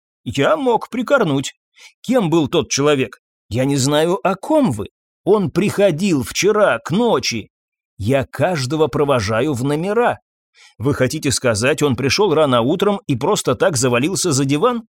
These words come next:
«Только если на пару минут, иначе я точно увидел бы».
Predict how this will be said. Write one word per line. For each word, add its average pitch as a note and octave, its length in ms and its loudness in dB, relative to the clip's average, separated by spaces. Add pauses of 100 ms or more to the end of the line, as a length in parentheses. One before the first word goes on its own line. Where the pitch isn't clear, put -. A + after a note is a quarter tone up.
(400)
«Только A3 320 0
если G3+ 380 0
на F#3 180 0
пару F#3 320 2
минут, G3+ 500 -2
иначе B2 400 0
я D#3 120 2
точно D#3 340 -2
увидел A#3+ 420 0
бы». G2 200 -6